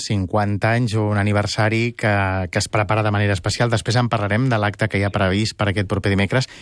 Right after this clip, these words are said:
però abans, i per situar els oients, què és Missa Dominical, Xavier?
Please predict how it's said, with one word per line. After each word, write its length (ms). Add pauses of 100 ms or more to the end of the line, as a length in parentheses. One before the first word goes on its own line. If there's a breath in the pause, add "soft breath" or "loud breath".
(200 loud breath)
però 140
abans, 260
i 80
per 80
situar 320
els 160
oients, 320
què 240
és 80
Missa 320
Dominical, 560 (160)
Xavier? 400